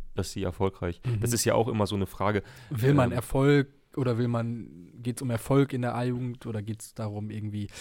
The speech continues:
Speaker 2: einfach Spieler zu entwickeln, die dann entweder verkauft werden können oder, äh, auch wirklich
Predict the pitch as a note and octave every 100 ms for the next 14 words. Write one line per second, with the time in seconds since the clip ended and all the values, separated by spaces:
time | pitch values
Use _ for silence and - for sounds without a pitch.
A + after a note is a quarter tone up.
0 | - - A2 A2+ - C#3 B2 A#2 - B2+
1 | A2 C3+ C#3 B2 A#2+ A#2 A2+ A2+ A#2 A#2+
2 | A#2 A2+ A2+ A#2 G#2+ G#2+ G#2+ G#2 A2 A#2+
3 | A2 A2 G#2+ A2 G#2+ G#2 G#2 G#2 G2+ G2
4 | - G2+ G2+ - - - - A#2 - A2+
5 | G#2+